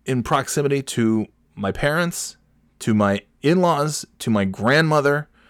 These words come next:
to my sister, my brother-in-law, and my nephews. That, and the good job that I had down there. And that I stopped and said, "You know, it's all going pretty well, but I don't know.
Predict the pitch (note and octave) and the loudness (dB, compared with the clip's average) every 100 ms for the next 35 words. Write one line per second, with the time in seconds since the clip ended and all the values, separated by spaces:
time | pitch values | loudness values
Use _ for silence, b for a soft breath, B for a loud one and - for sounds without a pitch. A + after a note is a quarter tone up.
0 | b b b b b b - A#2 G#2+ G2 | b b b b b b -6 -2 0 0
1 | - - G3 G3 F3 E3+ - G2+ G2 D3 | -2 0 0 0 -4 -6 -6 -6 -2 2
2 | F3 D#3+ C#3+ C3+ A2+ G#2+ G#2 G2+ A2 A2 | 2 2 0 0 0 0 2 2 2 2
3 | - F#2 - - - _ _ _ _ _ | -2 -10 -10 -14 -18 _ _ _ _ _
4 | _ _ _ _ _ _ _ _ _ - | _ _ _ _ _ _ _ _ _ -10
5 | G#2+ A#2 A2 - _ _ _ _ _ _ | 0 2 0 -8 _ _ _ _ _ _
6 | - A#2+ A#2 A2 C#3 D3 D3 D3+ D3+ D3 | -2 2 2 2 0 2 0 0 2 2
7 | C3 A#2+ B2 A2 F#2 E2+ E2+ - - - | 2 2 2 2 -2 -6 -10 -12 -16 -20
8 | _ _ _ _ _ _ _ _ _ _ | _ _ _ _ _ _ _ _ _ _
9 | _ B2 A2+ A2+ A#2 - C#3 B2+ - A2 | _ 2 4 4 4 2 2 2 0 -4
10 | - A2 G#2 - _ - B2 C#3 D#3 C#3+ | 2 2 2 -2 _ -6 -2 0 0 -4
11 | - - A#2 D3 D3+ D3 C#3+ C3 D3+ B2+ | -8 -8 -4 0 0 2 -2 -2 -2 2
12 | C3 A2+ G2 G2 - - - b b b | 6 6 4 0 -4 -12 -12 b b b
13 | b b b b b b b b b - | b b b b b b b b b -8
14 | C3+ D3 D3 D3+ C3+ A2+ | -2 0 2 4 4 4